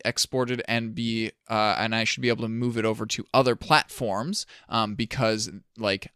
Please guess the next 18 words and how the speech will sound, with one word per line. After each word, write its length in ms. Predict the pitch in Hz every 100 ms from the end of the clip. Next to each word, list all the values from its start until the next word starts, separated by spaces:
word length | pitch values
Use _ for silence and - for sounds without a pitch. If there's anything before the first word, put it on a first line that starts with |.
| -
I 200 | 117 123 -
own 360 | 123 131 123 117
that 280 | 104 101
data, 380 | - 101 80 55
right? 320 | 120 101 92 - - _
Um, 440 | - 101 92 98 -
and, 460 | 107 101 95 95 95
and 160 | 104
I 140 | 101 101
need 320 | 107 117 117
to 60 | 117
be 240 | 113 98
able 320 | 101 104 98
to 680 | - - 110 104 101 101 135 _ _ _ _ 123 123
go 440 | 147 143 113 110
from, 340 | - 120 110
from 320 | 98 117 107 107
one, 640 | 113 127 127 127 127